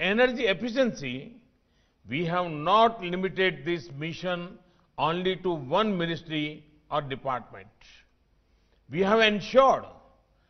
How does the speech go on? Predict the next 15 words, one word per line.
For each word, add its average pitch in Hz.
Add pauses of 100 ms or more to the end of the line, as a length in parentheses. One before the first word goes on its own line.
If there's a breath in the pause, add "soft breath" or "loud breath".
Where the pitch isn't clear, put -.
(160)
that 196
it 226
becomes 233 (180)
a 196
target 214
for 196
the 175
entire 214
government. 185 (1800)
All 269
our 269
policies 220
have 180
a 214
consideration 214